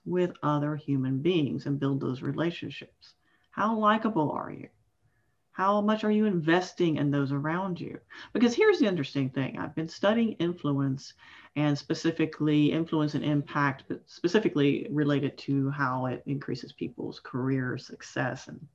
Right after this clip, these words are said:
income, money, <laughs> for example. And for those people who are the most successful, they have one common denominator.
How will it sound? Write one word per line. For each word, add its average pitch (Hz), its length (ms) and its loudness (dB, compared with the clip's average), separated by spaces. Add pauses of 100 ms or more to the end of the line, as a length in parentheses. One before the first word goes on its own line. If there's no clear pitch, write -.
(100)
income, 147 680 -6 (840)
money, 170 680 2 (500)
<laughs> - 720 -4
for 147 100 -2
example. 139 640 -4 (540)
And 262 80 4
for 370 100 8
those 403 180 6
people 403 240 6
who 330 60 10
are 285 40 8
the 202 80 10
most 170 560 6
successful, - 800 -2 (300)
they 160 60 2
have 156 120 6
one 165 600 4
common 143 500 0
denominator. 151 680 -4